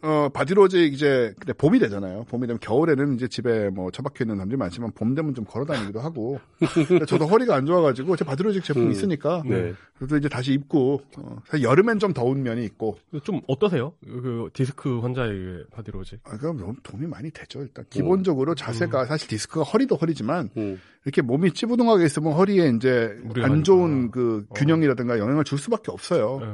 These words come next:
Speaker 1: 그러니까 허리 자체지만은 거기에 이제 힘이 무게가 들어가는 건 다 상체 전체가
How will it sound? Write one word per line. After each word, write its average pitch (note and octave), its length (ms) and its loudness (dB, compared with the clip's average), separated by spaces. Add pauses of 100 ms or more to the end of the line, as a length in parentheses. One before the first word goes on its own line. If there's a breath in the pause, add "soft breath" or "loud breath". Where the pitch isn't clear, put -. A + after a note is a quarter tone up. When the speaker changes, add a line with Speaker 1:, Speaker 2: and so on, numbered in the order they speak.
(340 loud breath)
Speaker 1:
그러니까 - 180 -4
허리 G#3+ 160 2
자체지만은 F3 880 -2
거기에 C#3 360 -2
이제 B2 160 -2
힘이 F#3+ 260 -2
무게가 C#3 320 0
들어가는 A#2 320 -2
건 A#2+ 120 -6
다 G#2 140 -6
상체 E3+ 320 -4
전체가 G#2 640 -4